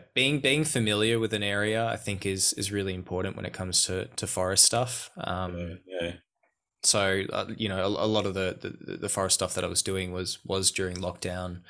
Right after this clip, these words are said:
Speaker 1: um, last year.
Speaker 2: Mm-hmm.
Speaker 1: Uh, and that was because every single day, um, I was,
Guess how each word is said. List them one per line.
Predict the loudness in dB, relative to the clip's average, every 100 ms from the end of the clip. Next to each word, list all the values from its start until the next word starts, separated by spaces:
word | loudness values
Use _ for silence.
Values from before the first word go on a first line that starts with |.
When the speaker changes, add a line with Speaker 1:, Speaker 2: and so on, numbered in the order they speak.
| -18 -18 -20 _
Speaker 1:
um, | -6 -4 -6 -10 -16 -16 -2
last | 2 6 6 4
year. | 2 0 -4 -14 _ -12
Speaker 2:
Mm-hmm. | -4 -2 0
Speaker 1:
Uh, | 2 2 2
and | 0
that | 0 0
was | 0 -2
because | -2 -4 -4
every | -4 -2
single | 0 0 -2
day, | -2 0 0 -2 -8 -18 -10 -8
um, | -8 -8 -12 -16 -4
I | -2
was, | -2 0 -2